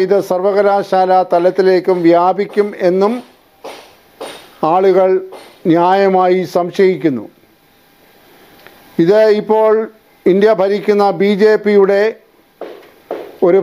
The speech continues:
പ്രത്യേക അജണ്ടയുടെ ഭാഗമാണ് എന്നാണ് പൊതുവെ വിലയിരുത്തപ്പെടുന്നത്. ലോകമെമ്പാടും ഈ രാഷ്ട്രത്തെ കഴിഞ്ഞ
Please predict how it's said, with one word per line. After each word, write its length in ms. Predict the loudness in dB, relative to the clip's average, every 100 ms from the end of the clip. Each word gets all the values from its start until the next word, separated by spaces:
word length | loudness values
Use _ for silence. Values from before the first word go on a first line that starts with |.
| 0
പ്രത്യേക 460 | -4 2 2 4 2 0
അജണ്ടയുടെ 600 | 2 0 2 2 4 2 2
ഭാഗമാണ് 580 | 0 0 0 0 0 0 -2 -2
എന്നാണ് 400 | 0 0 0 -2 -2
പൊതുവെ 340 | 0 2 2 0 -4 -2
വിലയിരുത്തപ്പെടുന്നത്. 920 | 2 4 2 0 -4 -4 -6 -6 -8 -10 _ -20 -20 -20 -20 -20 -20 _ _ _ _ _ _ _ _ _ 0
ലോകമെമ്പാടും 880 | 2 2 2 0 0 0 0 0 2 2
ഈ 20 | 2
രാഷ്ട്രത്തെ 500 | 0 -2 -2 0 2 0 -4 _ _ _ _ _ _ _ _ -6
കഴിഞ്ഞ 240 | -2 0